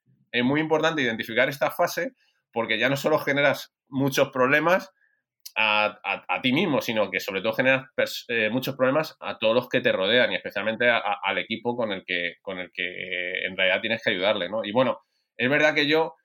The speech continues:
desde pequeñito he escuchado mucho a los mayores y yo desde joven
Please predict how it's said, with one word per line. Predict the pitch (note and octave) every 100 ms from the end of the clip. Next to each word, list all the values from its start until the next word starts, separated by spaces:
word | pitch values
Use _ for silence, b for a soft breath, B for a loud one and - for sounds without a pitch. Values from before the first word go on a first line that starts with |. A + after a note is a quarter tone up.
| _ _
desde | A2+ G#2+ A2
pequeñito | A2+ G#2+ B2+ C3+
he | D3
escuchado | - C3+ B2
mucho | A#2 A#2+ A2+
a |
los | A2+
mayores | G#2 G2 C#3+ C3+ -
y | F#2
yo | A2+
desde | C3 C#3+
joven | - C#3+ D3+